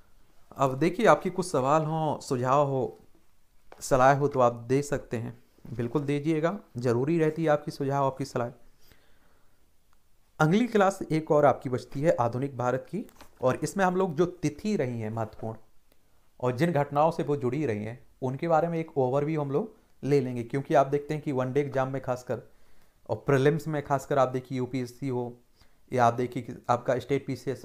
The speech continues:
और स्टेट पीसीएस जब कहा जाता है ना, तो इसमें आप देखिए एमपीपीएससी, बिहार पीसीएस, छत्तीसगढ़, मध्य प्रदेश, फिर चाहे आप देखिए राजस्थान, उत्तर प्रदेश, यूपी पीसीएस, सभी ये आ जाते हैं, सिविल सर्विस की तरह आप देखते होंगे कि आपके राज्यों में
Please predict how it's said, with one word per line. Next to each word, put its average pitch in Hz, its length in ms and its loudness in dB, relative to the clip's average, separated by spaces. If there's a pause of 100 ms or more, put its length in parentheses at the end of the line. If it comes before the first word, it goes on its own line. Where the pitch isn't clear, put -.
(120)
और 143 100 -2
स्टेट 180 320 -4
पीसीएस 175 400 -4
जब 156 140 -2
कहा 120 200 -4
जाता 113 260 -4
है 175 80 -2
ना, 185 180 -8 (320)
तो 131 60 -4
इसमें 135 220 0
आप 131 80 4
देखिए 131 260 -2
एमपीपीएससी, 120 600 -6
बिहार 120 280 2
पीसीएस, 120 420 -8
छत्तीसगढ़, 120 500 -4
मध्य 120 220 0
प्रदेश, 120 380 -4 (640)
फिर 135 120 2
चाहे 127 240 0
आप 123 120 2
देखिए 123 240 -2
राजस्थान, 123 580 2 (120)
उत्तर 127 260 0
प्रदेश, 127 320 -4
यूपी 131 220 -4
पीसीएस, 120 540 -6 (280)
सभी 147 260 0
ये 156 140 0
आ 113 100 4
जाते 113 300 -4
हैं, 120 140 -12 (460)
सिविल 135 260 0
सर्विस 143 300 -2
की 160 100 -4
तरह 143 220 2
आप 127 120 2
देखते 143 240 -2
होंगे 143 160 -2
कि 139 140 -2
आपके 127 220 -2
राज्यों 123 280 0
में 180 160 -6